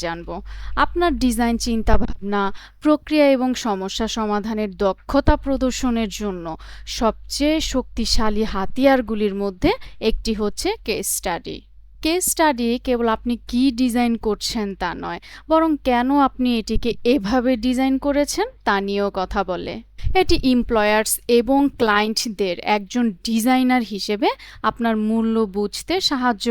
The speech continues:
করে। ইউআই ইউএক্স এ কেস স্টাডি কি? কেস স্টাডি হলো একটি ডিজাইন প্রকল্পের একটি বিস্তারিত গল্প। সমস্যা চিহ্নিত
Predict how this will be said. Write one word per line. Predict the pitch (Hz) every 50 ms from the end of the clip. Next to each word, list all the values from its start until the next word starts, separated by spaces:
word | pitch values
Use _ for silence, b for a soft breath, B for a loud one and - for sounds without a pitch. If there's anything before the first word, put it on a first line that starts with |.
| 214 - 190
করে। | 175 165 180 - - 220 - - - - - - - - -
ইউআই | 294 330 359 359 370 370 370 349 - 302
ইউএক্স | 302 311 311 302 302 - - - -
এ | 311 302 294 -
কেস | 262 247 247 - -
স্টাডি | - 302 285 277 277 285 - -
কি? | 294 302 359 440 - - - - - - - - - -
কেস | 233 214 208 196 - - -
স্টাডি | - - 226 208 202 180 208 220 226 220
হলো | 208 202 202 233 285 349 403 - - 220
একটি | 208 _ - - 233 190 170 -
ডিজাইন | 269 262 190 233 240 233 226 214
প্রকল্পের | - 220 208 - - - 202 196 190 - - - 185 180 175 - 208 208
একটি | _ - 240 202
বিস্তারিত | 185 240 240 - - - - 190 180 180 175 - 185 185 - 190
গল্প। | 170 165 185 185 - - 180 185 202 _ _ _ _ _ _ _ - - - B B B B B B B - -
সমস্যা | 285 302 311 339 339 - - 349 339 -
চিহ্নিত | - 311 302 294 269 285 311 294 -